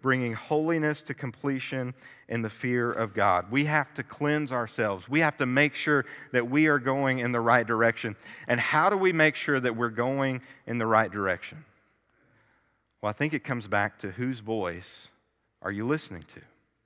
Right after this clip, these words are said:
Every single one of you today are listening to a voice. And I don't just mean, I'm not talking about my voice. I'm talking about your daily voice, what's guiding you, what's leading you, what's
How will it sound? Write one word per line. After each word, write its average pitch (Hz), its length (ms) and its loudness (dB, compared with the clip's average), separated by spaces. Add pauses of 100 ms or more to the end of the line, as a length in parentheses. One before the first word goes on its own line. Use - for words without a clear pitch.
(1080)
Every 190 240 0
single 170 340 -2
one 135 200 2
of 120 100 -2
you 113 140 -2
today 98 520 0
are 95 180 -4
listening 104 720 -6
to 98 180 -8
a 90 60 -8
voice. - 580 -12
And 90 100 -12
I 95 120 -2
don't 123 260 -6
just 120 220 -6
mean, 113 320 -6 (240)
I'm 120 80 -8
not 123 160 0
talking 131 160 4
about 117 160 4
my 113 320 4
voice. 92 600 -6 (920)
I'm 135 80 -8
talking 160 260 6
about 139 380 2
your 139 140 2
daily 156 880 2 (380)
voice, 113 580 -4
what's 117 300 -4
guiding 123 560 0
you, 98 120 -8
what's 117 300 -6
leading 127 300 0
you, 101 120 -6
what's 135 280 -2